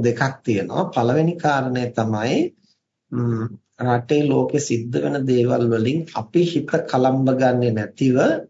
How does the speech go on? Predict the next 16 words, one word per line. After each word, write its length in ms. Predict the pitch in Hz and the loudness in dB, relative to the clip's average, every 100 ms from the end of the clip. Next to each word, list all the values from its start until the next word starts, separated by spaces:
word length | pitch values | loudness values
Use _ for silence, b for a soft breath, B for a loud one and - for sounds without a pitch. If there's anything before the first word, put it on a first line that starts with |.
| _ | _
අපි 240 | - 113 180 | -8 0 0
ගුණධම් 580 | 180 139 143 135 131 131 127 | 0 0 2 2 2 2 2
වඩන්න 380 | 120 113 110 117 175 | 2 2 0 0 0
මනස 320 | 143 120 120 127 | 0 0 -2 -4
සැහැල්ලු 480 | - 120 120 117 113 | -4 0 2 2 2
කරගන්නේ, 540 | 110 104 104 107 147 160 | 0 -2 -2 -2 -2 -2
සංසුන් 400 | 120 120 - 117 | -2 -2 -2 -6
කරගන්නේ 540 | 110 113 104 107 127 - | -4 -4 -2 -2 -2 -2
කොහොමද 400 | 123 131 127 117 117 | -4 -2 0 2 0
කියලා 420 | 104 104 104 208 381 B B B B - | 0 -2 0 0 -2 B B B B -8
අපේ 260 | 117 143 135 | 0 2 2
මනසේ 460 | 123 120 113 123 | 2 2 2 2
එන 100 | 113 123 | 2 2
විවිධ 340 | 139 120 117 123 | 2 2 2 2
විචිකිච්ඡා, 840 | 120 110 - 107 - - 107 113 139 143 139 | 0 -2 -6 -8 -6 -2 0 2 2 0 -2
එතකොට, 500 | - - - 113 107 | -6 -6 -2 -2 -2